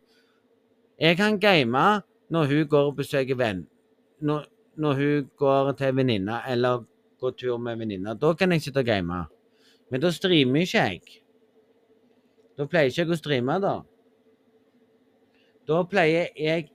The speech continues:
innerst inne å ikke streame da. For da innser jeg selv at, "Nei, jeg gidder ikke streame." Og hvis jeg streamer, så sier jeg, "Jeg kommer til å gå av etter, så streamer jeg så, så lenge." Da innser jeg, "Ah, han streamte lite."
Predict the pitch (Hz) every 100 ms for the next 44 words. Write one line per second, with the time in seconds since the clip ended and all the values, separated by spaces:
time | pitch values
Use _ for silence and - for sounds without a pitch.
0 | - 156 156 147 135 135 123 135 160 147
1 | 156 127 104 120 170 139 82 - _ _
2 | _ _ 117 131 170 151 147 170 - 165
3 | 160 156 160 156 151 - 131 147 131 147
4 | 143 139 156 - 139 113 110 123 113 _
5 | _ _ - 139 165 202 - 208 180 120
6 | 127 185 202 196 190 170 175 175 165 165
7 | 156 147 151 - 107 165 190 120 156 156
8 | 143 147 147 147 - 151 - 139 113 131
9 | 147 151 135 139 113 101 139 151 127 143
10 | 131 92 104 185 190 185 - 175 143 160
11 | 147 113 - 160